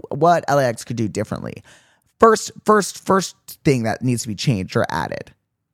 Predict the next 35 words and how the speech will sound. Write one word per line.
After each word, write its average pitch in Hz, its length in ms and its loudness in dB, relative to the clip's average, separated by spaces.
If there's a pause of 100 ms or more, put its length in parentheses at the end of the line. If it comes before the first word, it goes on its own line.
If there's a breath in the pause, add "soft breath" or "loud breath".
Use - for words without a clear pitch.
(220)
There's 480 360 4
no 269 280 6
chairs. 190 920 0 (580)
There's 254 180 2
no 240 680 6 (800)
chairs 262 560 4
to - 140 -10
sit - 320 -2
in. - 300 -10 (340)
Some 277 320 0
terminals, 131 720 0
some 208 260 0
gates 123 340 -2 (200 soft breath)
have 156 160 4
literally 180 280 4
a - 60 -6 (280)
thousand 151 400 0
chairs. 113 380 -4 (960)
Where 147 180 6
we 170 160 4
were 214 140 6
waiting, 170 420 2 (160)
because 156 360 0
obviously 220 440 2
we're 170 140 0
going 147 240 2
to, 147 160 0
you 123 100 0
know, 135 140 2
Napa. 113 380 0
It's 104 140 -2
only 147 140 0
an 143 60 -2
hour 131 240 4
flight, 110 540 0